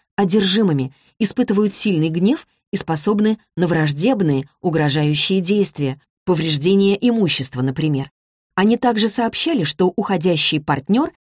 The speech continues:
начинает казаться им более сексуально привлекательным и остро необходимым. Это соответствует теории привязанности. Тревожные партнёры часто проявляют чувствительность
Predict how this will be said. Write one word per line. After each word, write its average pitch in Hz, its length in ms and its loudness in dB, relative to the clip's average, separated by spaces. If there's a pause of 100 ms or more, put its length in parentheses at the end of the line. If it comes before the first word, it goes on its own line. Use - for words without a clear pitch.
начинает 190 400 -2
казаться 165 460 -2
им 165 160 0
более 151 260 2
сексуально 143 540 0
привлекательным 151 800 -2 (300)
и 170 100 2
остро 240 400 2
необходимым. 147 800 0 (400)
Это 175 200 0
соответствует 196 760 -2
теории 165 460 2
привязанности. 170 880 0 (320)
Тревожные 156 520 0
партнёры 156 540 0 (240)
часто 247 360 -2
проявляют 160 520 0 (180)
чувствительность 226 960 -2